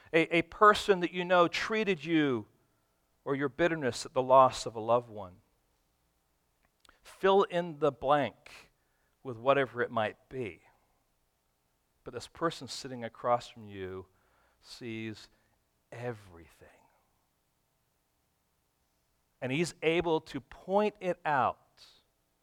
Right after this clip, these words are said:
and in pointing it out, shock you into paying attention, into listening what he has to say. And here's the point. God will often shock us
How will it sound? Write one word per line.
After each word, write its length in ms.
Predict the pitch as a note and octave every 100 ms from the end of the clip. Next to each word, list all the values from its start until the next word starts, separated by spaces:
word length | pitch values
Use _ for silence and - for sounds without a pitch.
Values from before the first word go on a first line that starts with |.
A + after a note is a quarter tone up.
| _ _ _ _ _ _
and 140 | E3 D3
in 80 |
pointing 420 | C#3+ - F#3+ G3+ F#3
it 80 |
out, 500 | F3 D#3 C3 - - - - _
shock 680 | - - - - - - -
you 200 | A#2+ F2 _ _ _ _ _ _ _ _ _ _ -
into 160 | A#2
paying 300 | - D3 D3
attention, 480 | C#3 C#3+ B2 - - _ _ _ _ _ _ _ _ _ _
into 200 | A#2 B2
listening 500 | A#2+ E3 - C#3+ C3+
what 140 | C3
he 80 | B2+
has 240 | A#2+ A#2 -
to 100 | -
say. 200 | - D2 _ _ _ _ _ _ _ _ _ _ _
And 100 | D#3+
here's 200 | G3+ A3
the 80 | F#3+
point. 340 | G#3+ G#3+ D#3
God 340 | F#3+ G3 A#3 G#3
will 160 | F#3+
often 460 | F3+ G3 G#3 - E3+
shock 500 | - - F3 F3 - -
us 460 | D3+ B2 - -